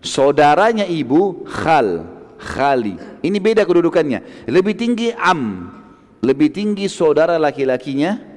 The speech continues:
ayah. Makanya kalau ayah kita berhalangan, kalau akhwat kita, yang boleh gantikan kewalihannya adalah saudaranya ayah.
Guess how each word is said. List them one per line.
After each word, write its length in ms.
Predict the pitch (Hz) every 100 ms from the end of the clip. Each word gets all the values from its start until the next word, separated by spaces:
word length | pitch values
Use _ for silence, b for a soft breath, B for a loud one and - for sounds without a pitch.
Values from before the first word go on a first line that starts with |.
| -
ayah. 400 | 117 104 82 - - - - _ _ _ _ _ _ _ _ _ _ B B
Makanya 400 | - 113 165 196
kalau 240 | 170 165 147
ayah 160 | 147
kita 320 | 143 165 165
berhalangan, 480 | 139 131 131 147 156
kalau 240 | 131 120 113
akhwat 320 | 104 117 117
kita, 320 | 117 147 - B B
yang 240 | - 135 139
boleh 240 | 180 196
gantikan 480 | 170 165 170 180 180
kewalihannya 640 | 165 165 156 160 185 196
adalah 400 | 165 180 269 -
saudaranya 800 | - - 156 143 139 170 175 135 117
ayah. 160 | 101